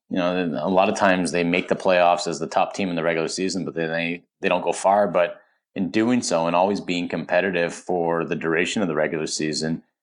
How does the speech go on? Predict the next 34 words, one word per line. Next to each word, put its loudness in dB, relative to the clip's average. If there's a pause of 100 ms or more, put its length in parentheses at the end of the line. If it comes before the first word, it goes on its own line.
(140)
they've 2
been 4
able 2
to 2
really 2
kind 0
of -2
keep 0
a 0
fan 2
base 0
in, -2
in 0
a 4
market 2
that 4
a 0
lot 4
of -8
people -2
didn't -4 (300)
expect -2
hockey 2
to -2
flourish. -4
And 0 (480)
it, -2
that, 0
that 4
might 0
be 2
a 2
better 2
alternative -2